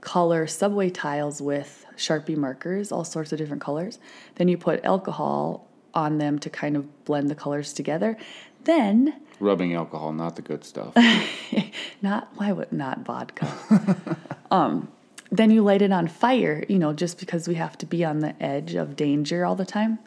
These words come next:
Speaker 1: in front of the children. <laughs> And it's really cool. It turns out really cool. And it was really a popular one.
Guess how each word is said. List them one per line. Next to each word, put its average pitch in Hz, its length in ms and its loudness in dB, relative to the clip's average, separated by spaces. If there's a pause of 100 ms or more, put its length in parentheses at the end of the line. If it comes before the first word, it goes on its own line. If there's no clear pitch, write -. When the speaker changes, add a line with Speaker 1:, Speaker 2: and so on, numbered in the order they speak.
(420)
Speaker 1:
in 175 100 2
front 170 240 0
of 156 120 -4
the 160 80 -2
children. 165 500 -2
<laughs> 147 200 -2
And 156 80 2
it's 151 200 -2
really 226 240 8
cool. 196 380 2
It - 120 -8
turns 208 300 6
out - 160 2
really 170 260 2
cool. 160 400 0 (320)
And 180 160 4
it - 60 2
was 156 200 0
really 165 280 2
a 160 80 0
popular 151 580 -4
one. 143 340 -2